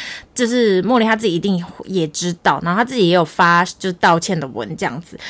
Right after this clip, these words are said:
那我觉得就是，嗯，就看得出来他是有在反省的。那我觉得接下来就有一个比较近一点的新闻，就是，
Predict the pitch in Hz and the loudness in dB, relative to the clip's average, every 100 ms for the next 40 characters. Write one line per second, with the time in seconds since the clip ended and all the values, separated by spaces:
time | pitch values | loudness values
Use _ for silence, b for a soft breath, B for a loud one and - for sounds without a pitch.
0 | B - 214 180 160 170 170 170 190 190 | B 0 4 4 4 2 2 2 0 0
1 | 208 185 180 B B B 190 180 175 175 | 2 2 -2 B B B -2 2 2 2
2 | 175 175 - _ _ _ - 247 - 320 | 2 0 -4 _ _ _ -6 -4 2 4
3 | 220 180 - 214 214 170 156 - 196 202 | 4 2 -2 2 4 4 2 2 2 2
4 | - 214 190 170 B B B B - 180 | 0 0 2 0 B B B B 2 4
5 | 165 233 226 208 170 160 190 - 185 95 | 4 6 4 4 0 -2 -4 -4 -4 -8
6 | - - - 320 247 175 165 170 160 165 | -12 -14 0 4 6 6 4 0 2 2
7 | 156 - - _ 254 262 311 190 220 160 | 0 -4 -12 _ -2 4 6 6 4 4
8 | 156 165 160 190 180 B B B B - | 2 0 4 4 4 B B B B -2
9 | 302 196 165 - 262 208 190 165 165 214 | 2 2 0 -4 -2 0 0 -2 -4 -2
10 | 208 180 170 185 208 185 | 0 0 0 0 -2 -2